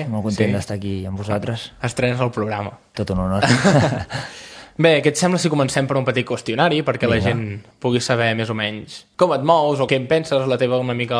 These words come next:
Speaker 2: els teus pensaments i tot això? Aviam, comencem. Edat?
Speaker 1: Vint-i-tres anys.
Speaker 2: Escola on vas estudiar?
Speaker 1: Al Cor de Maria.
Speaker 2: Cor de Maria. I a l'institut després?
Speaker 1: I a l'institut Elies Baix Montseny, sí.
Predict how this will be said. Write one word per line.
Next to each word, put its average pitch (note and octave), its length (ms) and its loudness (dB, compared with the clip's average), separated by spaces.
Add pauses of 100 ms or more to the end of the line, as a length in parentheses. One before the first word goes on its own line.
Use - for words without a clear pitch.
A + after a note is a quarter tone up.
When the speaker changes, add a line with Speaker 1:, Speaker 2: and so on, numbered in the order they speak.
Speaker 2:
els A#2 160 -6
teus A#2+ 100 -6
pensaments B2+ 540 -2
i - 20 -14
tot - 160 -8
això? - 200 -18 (260)
Aviam, D#3 260 2
comencem. B2 480 2
Edat? D#3 540 0 (320)
Speaker 1:
Vint-i-tres A#2+ 500 2
anys. F2 280 -6 (200)
Speaker 2:
Escola E3 400 2
on C#3+ 80 -2
vas C3+ 140 2
estudiar? C#3+ 460 0 (340)
Speaker 1:
Al A2+ 180 -2
Cor B2 160 2
de A2 80 2
Maria. G2 400 0
Speaker 2:
Cor A2+ 160 -4
de A2 80 -2
Maria. G2+ 380 -8
I G#2+ 80 -4
a - 20 -4
l'institut G#2+ 400 -2
després? D#3 460 -2 (160)
Speaker 1:
I B2 80 0
a F#2+ 80 -2
l'institut G#2+ 420 -2
Elies G#2+ 240 0
Baix G#2 160 -6
Montseny, G2 400 -4
sí. F#2+ 120 -10